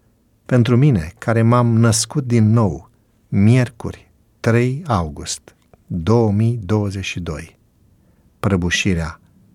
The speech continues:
a căpătat sens. Eu nu mai pot fi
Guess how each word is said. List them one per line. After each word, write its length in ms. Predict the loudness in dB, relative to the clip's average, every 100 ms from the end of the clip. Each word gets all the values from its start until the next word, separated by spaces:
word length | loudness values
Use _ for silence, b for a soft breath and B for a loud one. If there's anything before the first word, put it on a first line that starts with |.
| _
a 100 | -6
căpătat 540 | -4 -4 -4 -4 -6 -4
sens. 680 | -4 -4 -8 -8 -10 -10 _ -20 -20 _ _ _ -20 _ _
Eu 360 | 2 4 4
nu 260 | 4 4 4
mai 460 | 4 2 0 0 -2
pot 380 | -4 -4 -4 -10
fi 500 | -20 -4 -4 -4